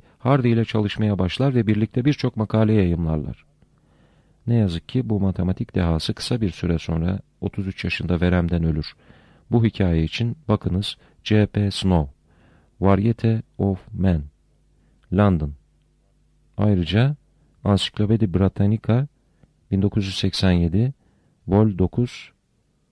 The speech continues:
sayfa dokuz yüz on dokuz. Dünyanın en parlak birkaç matematikçisinden biri sayılan Ramanujan'ı örnek göstermemin ana nedeni şu.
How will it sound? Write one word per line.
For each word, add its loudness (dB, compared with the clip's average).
sayfa 2
dokuz 0
yüz -6
on 0
dokuz. -10
Dünyanın 4
en 4
parlak 0
birkaç 0
matematikçisinden -2
biri 2
sayılan 0
Ramanujan'ı 0
örnek 0
göstermemin 0
ana 2
nedeni 0
şu. 0